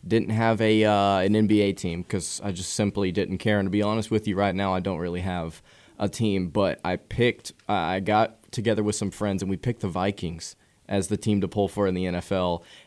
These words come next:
and I picked the Rockets for literally no reason. And so I just, I, I follow, let's see, the N F L teams I follow, the Vikings, the Seahawks, the Panthers, uh, and the Saints were, are probably the four teams that I actually care a little bit about.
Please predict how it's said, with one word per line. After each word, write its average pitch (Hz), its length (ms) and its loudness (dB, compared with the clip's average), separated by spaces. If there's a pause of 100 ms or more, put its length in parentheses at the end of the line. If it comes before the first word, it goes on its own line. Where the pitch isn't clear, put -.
(120)
and 95 180 -4
I 117 120 4
picked 139 240 0
the 101 60 -2
Rockets 87 540 -4
for 104 440 2
literally 113 440 4
no 95 140 0
reason. 87 420 -8 (420)
And 95 320 -2
so 95 360 0
I 87 140 -2
just, 98 420 -6
I, 104 240 -2
I 101 40 -2
follow, 104 600 2 (280)
let's 113 200 -2
see, 110 160 0
the 113 360 2
N 120 140 0
F 123 120 0
L 123 100 0
teams 117 240 0
I 110 80 -2
follow, 101 260 0
the 95 80 -4
Vikings, 120 640 0
the 104 140 -8
Seahawks, 107 800 2
the 104 80 -4
Panthers, 98 920 -2 (460)
uh, 107 40 -2
and 98 380 0
the 87 60 -6
Saints 95 480 -2
were, 95 200 0
are 101 120 0
probably 98 500 0
the 90 80 -4
four 98 240 -2
teams 95 300 -4
that 92 120 -2
I 87 100 0
actually 90 360 -4
care 95 380 -2
a 95 100 -4
little 92 240 -2
bit 101 140 0
about. 107 420 0